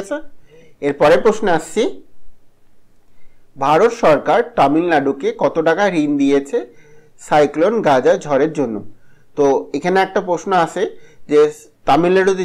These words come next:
যে ঝড় এসেছিল তার নাম কি? তার আনসার হচ্ছে গাজা। এবং total number of টাকা দিয়েছে,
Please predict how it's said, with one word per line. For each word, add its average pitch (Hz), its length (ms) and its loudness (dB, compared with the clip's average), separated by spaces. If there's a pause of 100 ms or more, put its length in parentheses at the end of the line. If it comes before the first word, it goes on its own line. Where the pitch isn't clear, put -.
যে 156 140 -2
ঝড় 143 260 2
এসেছিল 233 260 -8 (140)
তার 143 200 2
নাম 131 120 -4 (120)
কি? 104 100 -16 (360)
তার 131 180 0
আনসার 139 240 -4
হচ্ছে 165 160 -4 (100)
গাজা। 113 280 -2 (120)
এবং 160 140 0 (840)
total 160 380 2
number 165 300 4
of 175 80 -6 (340)
টাকা 160 180 4 (100)
দিয়েছে, 143 320 0